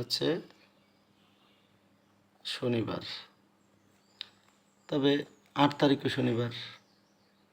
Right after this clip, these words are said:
পনেরো তারিখও শনিবার, বাইশ তারিখও শনিবার আর ঊনত্রিশ তারিখও শনিবার। আমি পেয়ে গেলাম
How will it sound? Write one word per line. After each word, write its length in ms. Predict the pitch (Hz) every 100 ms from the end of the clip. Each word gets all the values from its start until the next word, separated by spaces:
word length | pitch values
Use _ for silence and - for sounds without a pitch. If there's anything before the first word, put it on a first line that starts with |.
| _ _ _ -
পনেরো 320 | 139 131 127
তারিখও 240 | 127 123 120 -
শনিবার, 380 | 120 113 117 - - - _ -
বাইশ 280 | 123 123 117
তারিখও 280 | - 127 135
শনিবার 400 | 123 135 139 170 180
আর 60 | 131 -
ঊনত্রিশ 340 | 139 127 120 113
তারিখও 240 | 120 120 117
শনিবার। 340 | 110 113 110 - - _ _ _ _ _ _ _
আমি 80 | 127 123
পেয়ে 160 | 123 117
গেলাম 180 | 113